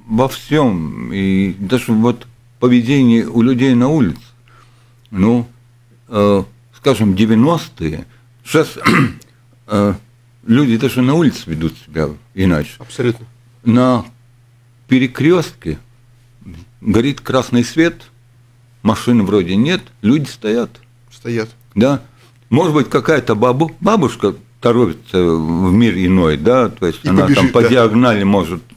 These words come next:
Speaker 1: там рвануть, м, да, а люди воспринимают как, как нормальное, что вот если красный свет, надо стоять,
Speaker 2: Надо
Speaker 1: да, то есть,
Speaker 2: стоять, да.
Speaker 1: м, м,
Speaker 2: А раньше
Speaker 1: то
Speaker 2: все спешили, бежали, никто на это не смотрел.
Speaker 1: Да,
Speaker 2: Но
Speaker 1: это
Speaker 2: вот интересно, не,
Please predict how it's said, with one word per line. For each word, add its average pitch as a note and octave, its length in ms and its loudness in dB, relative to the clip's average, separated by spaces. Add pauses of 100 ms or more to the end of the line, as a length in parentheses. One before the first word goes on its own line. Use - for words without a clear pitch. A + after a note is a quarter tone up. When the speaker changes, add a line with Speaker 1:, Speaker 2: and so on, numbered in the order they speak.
Speaker 1:
там F2+ 260 0
рвануть, F#2+ 640 0 (460)
м, G2 560 2
да, C3 320 2
а G#2+ 640 0 (1800)
люди C#3+ 380 2
воспринимают C#3 760 0
как, - 480 -6
как A2+ 240 -6
нормальное, C#3+ 600 0
что - 260 -6
вот G#2+ 220 -6
если A2+ 220 -2
красный A2 420 -4
свет, B2+ 280 -4
надо G#2+ 180 0
стоять, D2+ 360 -8
Speaker 2:
Надо B2+ 120 -2
Speaker 1:
да, B2+ 100 2
то B2 160 -4
есть, A2 200 0
Speaker 2:
стоять, A2 160 -16 (180)
да. A2 60 -4 (140)
Speaker 1:
м, B2 80 -6
м, B2 240 -12
Speaker 2:
А C3 140 0
раньше C#3 260 2
Speaker 1:
то - 60 -8
Speaker 2:
все - 160 -2
спешили, G3 480 -2
бежали, D#3 420 2
никто C#3+ 240 -4
на D#3+ 80 0
это C3+ 160 -2
не C#3 80 -2
смотрел. D3 380 -2
Speaker 1:
Да, A3+ 220 2
Speaker 2:
Но F3 40 4
Speaker 1:
это A#2+ 100 4
Speaker 2:
вот - 280 0
интересно, F3+ 480 -2
не, D3+ 160 0